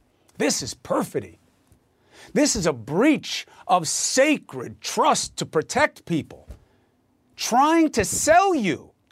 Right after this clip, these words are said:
on a false reality so you send your kids to schools that count, can't count cases, deceiving you, wanting you to believe that kids are almost immune.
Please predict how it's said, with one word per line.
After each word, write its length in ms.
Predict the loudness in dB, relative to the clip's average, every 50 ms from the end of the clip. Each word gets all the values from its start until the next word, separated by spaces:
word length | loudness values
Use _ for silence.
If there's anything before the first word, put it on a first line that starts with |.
| _
on 120 | -2 -2 -2
a 60 | -2
false 500 | 0 _ 6 8 8 8 8 6 2 0
reality 580 | 0 2 4 4 4 4 4 2 0 -2 -4 -6 -10 -12 -4
so 200 | 0 2 2 4
you 160 | 4 2 0
send 340 | 0 2 4 4 4 4 4
your 160 | 4 2 2
kids 320 | 2 2 2 2 2 0
to 120 | -2 -4 -4
schools 480 | -2 0 2 4 4 4 4 2 -2 -6 -12 -12 -2
that 240 | 0 0 0 0 -2
count, 340 | -4 -2 -2 0 -2 -4 -8 _ _ _ _ _ -2
can't 240 | 2 2 2 2 2
count 260 | 0 0 0 0 -2
cases, 460 | -2 -2 -2 -2 -4 -8 -12 -16 -20 _ _ _ _ _ _ _ _ _ _ _ _ _ _ _ _ _ _ _ _ _ _ _ _ _ _ _ _ _ _ _ _ -2
deceiving 640 | -2 0 0 0 -2 0 2 2 4 4 2 2 0
you, 200 | -2 -6 -12 -16 _ _ _ _ _ _ _ _ _ _ _ _ _ _ _ _ _ _ -6
wanting 400 | -2 0 2 2 4 4 4 4
you 100 | 4 2
to 80 | 0
believe 440 | 0 0 0 0 2 2 2 0 -2
that 240 | -2 -4 -6 -8 -12
kids 420 | -8 -4 -2 0 0 0 -2 -4 -6 -10 -8 -2 0
are 120 | 0 0
almost 640 | 2 0 0 0 2 2 2 2 0 0 -2 -4 -6 -4
immune. 680 | -2 -2 0 0 0 2 2 2 2 0 -4 -8 -12